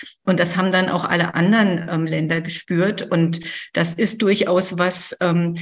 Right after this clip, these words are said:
wo man zwar sagen kann, die Länder verfolgen unterschiedliche Modelle, aber, ähm, in Frankreich sehen wir gerade, dass sich das Risiko auch auf die anderen europäischen Länder, ähm, überträgt, weil wir in einem europäischen Stromverbund sind, wo dann alle, ähm, Länder auch sehr hohe Strompreise, ähm,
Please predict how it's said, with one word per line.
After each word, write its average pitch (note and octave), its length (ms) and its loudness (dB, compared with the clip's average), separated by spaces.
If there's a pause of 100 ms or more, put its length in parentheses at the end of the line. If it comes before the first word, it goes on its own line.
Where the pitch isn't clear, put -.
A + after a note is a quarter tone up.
(140)
wo G3 100 -2
man F3+ 200 0
zwar F3 180 0
sagen E3+ 380 0
kann, E3+ 300 0
die F#3 220 -4
Länder E3+ 260 2
verfolgen F3 500 -2
unterschiedliche F3+ 680 -4
Modelle, F3 680 -2 (300)
aber, F3 520 -2
ähm, F3 220 0
in F#3+ 140 -2
Frankreich F#3+ 560 0
sehen F#3+ 320 -4
wir F#3+ 100 2
gerade, F3 380 -4
dass F3 160 -2
sich F#3+ 100 -2
das F3+ 240 -2
Risiko F#3+ 640 -2 (280)
auch F3 240 0
auf F#3 160 0
die - 160 -2
anderen F3 320 0
europäischen F3 720 -2
Länder, E3 540 0
ähm, F3 220 4
überträgt, E3+ 580 -2
weil E3 160 -2
wir E3+ 80 2
in E3 80 2
einem E3 240 2
europäischen E3 720 -2
Stromverbund F3+ 800 -2
sind, F#3+ 440 -4
wo F3+ 120 -4
dann E3+ 220 -2
alle, F3 480 0
ähm, D#3+ 220 -2
Länder D3+ 400 0
auch D3 140 -6
sehr D#3+ 220 -4
hohe D#3 200 -4
Strompreise, C#3+ 960 -4
ähm, D#3 260 -2